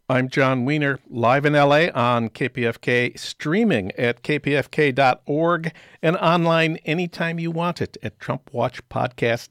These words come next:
dot com. Coming up at four tonight on K P F K, This Is Happening, Jerry Quickly.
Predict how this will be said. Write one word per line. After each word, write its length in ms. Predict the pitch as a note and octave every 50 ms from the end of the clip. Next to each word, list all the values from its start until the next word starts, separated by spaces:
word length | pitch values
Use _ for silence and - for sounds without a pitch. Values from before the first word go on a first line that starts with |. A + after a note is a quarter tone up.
| _ -
dot 300 | A2 A2+ A#2 - - - -
com. 640 | - - - D3 C3+ B2+ A#2 A2+ G2+ F#2 F#2+ G2 - _ _ _ - - - - - - - _
Coming 260 | - - A3+ B3 A#3 A3+
up 100 | G#3+ -
at 80 | E3+
four 280 | - - G3+ G3+ A#3+ A#3
tonight 320 | - A3 G3+ F#3 F3 D#3+
on 160 | D#3 D3+ C#3+
K 180 | - - D#3+ D3
P 180 | - D3+ C#3+ D3
F 160 | C3 - -
K, 220 | - D3 C#3+ C3+ -
This 320 | C#3 A#2+ C#3+ E3+ - - - -
Is 180 | - G3 F3 -
Happening, 640 | - D#3 D#3 G3+ G3+ G#3 D3+ C#3+ C#3 C#3 D#3 E3 - - - _
Jerry 400 | - - D3 C#3+ D3+ D#3+ D3+ C#3
Quickly. 560 | - - G#3 A3 - - D#3+ C3+ C#3 D3